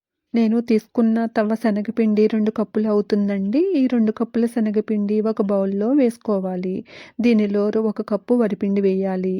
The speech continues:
ఇలా వేసిన శనగపిండి, వరిపిండి అంతా కలిసేటట్టు కలుపుకోవాలి. ఇలా కలుపుకున్న పిండి మిశ్రమంలో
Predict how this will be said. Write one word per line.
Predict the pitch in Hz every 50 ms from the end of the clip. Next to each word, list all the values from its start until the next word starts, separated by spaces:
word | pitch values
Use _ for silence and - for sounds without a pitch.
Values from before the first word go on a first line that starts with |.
| - - -
ఇలా | 202 208 214
వేసిన | 208 208 214 208 208 - - 220 226
శనగపిండి, | 220 - 220 196 202 202 208 202 214 208 202 196 202 202 202
వరిపిండి | 190 202 196 202 - - 196 190 190 190 196 202 - -
అంతా | - 202 190 190 - 208 208
కలిసేటట్టు | - 208 196 190 - - 202 196 196 - 196 185 - 294
కలుపుకోవాలి. | 302 - 294 226 220 - - - 185 185 185 190 185 185 185 185 185 185 - - - - - - - _ -
ఇలా | 233 233 226 226
కలుపుకున్న | 233 - 220 208 - - - 247 233 233 240
పిండి | 233 240 214 202 208 214
మిశ్రమంలో | 220 220 - - 233 208 214 208 202 196 202 202